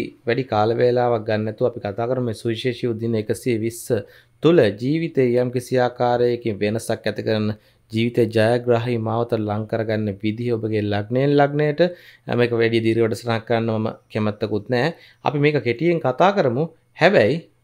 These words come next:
වෙනදාට සාපේක්ෂව. හැබැයි මේ හොඳේ හොඳට හිතර ගන්න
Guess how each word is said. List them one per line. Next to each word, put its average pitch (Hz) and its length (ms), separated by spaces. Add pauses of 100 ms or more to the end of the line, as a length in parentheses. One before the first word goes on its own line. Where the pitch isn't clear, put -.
(140)
වෙනදාට 120 300
සාපේක්ෂව. 107 580 (420)
හැබැයි 208 300
මේ 143 220
හොඳේ 131 240
හොඳට 127 240 (160)
හිතර 120 300
ගන්න 123 300